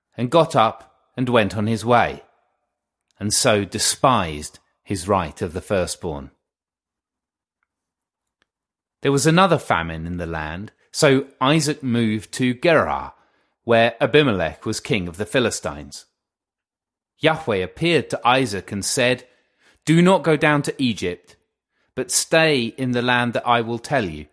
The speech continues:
Travel here in this land, and I will bless all your descendants,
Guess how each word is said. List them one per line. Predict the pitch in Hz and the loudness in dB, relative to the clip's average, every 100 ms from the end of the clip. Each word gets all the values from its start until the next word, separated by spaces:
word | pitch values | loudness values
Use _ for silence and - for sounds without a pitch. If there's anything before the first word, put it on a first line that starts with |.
| _ _ _ _ _ | _ _ _ _ _
Travel | - 185 165 156 139 _ | 0 2 2 -2 -2 _
here | - 185 123 | 0 2 2
in | 90 113 123 | 0 -4 -2
this | 160 - 110 | 0 0 -2
land, | 87 80 78 - _ | -4 -6 -10 -16 _
and | 135 135 | 0 2
I | 135 | 2
will | 135 | 0
bless | 127 143 175 143 - - | -2 0 2 0 -4 -4
all | 147 151 175 156 | 0 2 2 2
your | 151 151 | 2 2
descendants, | 147 - 143 139 104 90 - - | 0 0 0 0 -4 -6 -10 -14